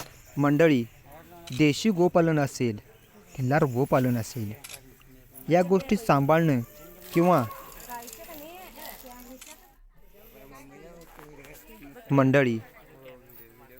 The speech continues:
जेथे देशी गोपालन असेल, खिल्लार गोपालन असेल, या गोष्टी सांभाळणं किंवा या गायींचा संगोपन करणं हे कोणी एकट्याचं काम नाही. यामध्ये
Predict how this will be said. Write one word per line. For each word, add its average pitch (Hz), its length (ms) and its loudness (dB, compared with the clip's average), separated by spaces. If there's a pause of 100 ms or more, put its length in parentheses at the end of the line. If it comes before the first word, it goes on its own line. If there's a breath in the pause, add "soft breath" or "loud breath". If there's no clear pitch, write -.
(440)
जेथे 143 260 2
देशी 131 380 2
गोपालन 151 480 2
असेल, 131 340 0 (580)
खिल्लार 156 260 2
गोपालन 127 520 2
असेल, 110 300 -6 (1160)
या 165 100 6
गोष्टी 143 360 2
सांभाळणं 151 680 2
किंवा 175 220 4
या 135 160 4
गायींचा 139 580 2 (520)
संगोपन 147 440 0
करणं 151 340 2 (580)
हे 160 80 2
कोणी 151 340 2 (400)
एकट्याचं 151 480 2
काम 123 260 2
नाही. 104 260 -6 (720)
यामध्ये 135 520 2